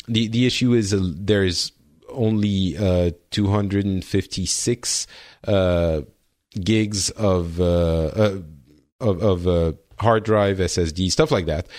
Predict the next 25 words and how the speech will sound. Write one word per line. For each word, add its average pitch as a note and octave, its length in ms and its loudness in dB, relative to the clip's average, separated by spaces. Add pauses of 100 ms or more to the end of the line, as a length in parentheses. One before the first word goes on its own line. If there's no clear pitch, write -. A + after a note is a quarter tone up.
(320)
But A#2+ 140 2
what B2+ 160 2
happens C3+ 380 0
is F#2+ 140 -2
that G#2 220 -2
you G#2 100 -4
only E3 300 0
have A2+ 400 -2
a G2+ 100 -2
small B2 580 0 (240)
box G#2 540 0
at - 180 -2
home A2 340 0
that G#2 200 -2
connects A#2+ 380 -2
to A2 140 -2
that, F2 280 0 (120)
that G2+ 200 -2
receives E3 400 -4
the A2+ 120 -2
video, A2 480 -2 (200)
and G2+ 180 0
that G#2 180 0
sends A2+ 500 -2
your G2 320 2